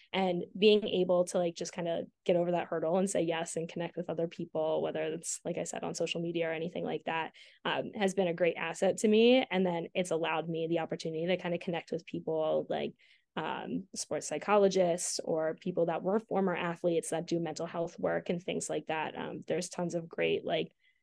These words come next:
um, nonprofit organizations and stuff that I've been able to connect with over the years, um, just about sharing stories and getting comfortable with that. Um, like, things like The Hidden Opponent. And, um,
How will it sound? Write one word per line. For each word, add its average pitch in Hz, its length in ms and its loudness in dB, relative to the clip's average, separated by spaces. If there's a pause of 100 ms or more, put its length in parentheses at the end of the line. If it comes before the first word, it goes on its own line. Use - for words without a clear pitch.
(140)
um, 156 320 -4
nonprofit 175 520 -2
organizations 170 760 -2
and 175 120 -2
stuff - 420 -4
that 170 240 -2
I've 170 180 -2
been 170 100 -2
able 165 200 -2
to 175 40 -2
connect 170 360 -6
with 175 200 -2
over 175 220 0
the 165 80 -4
years, 165 580 -2
um, 147 460 -6
just 196 180 0
about 196 220 2
sharing 170 380 0
stories 170 440 0
and 170 100 -4
getting 165 200 -2
comfortable 170 400 -4
with 170 160 -2
that. 170 340 -2
Um, 165 480 -8
like, 175 220 -4 (240)
things 214 180 6
like 185 160 2
The 202 80 4
Hidden 196 260 4
Opponent. 180 720 2
And, 160 360 -4
um, 156 360 -4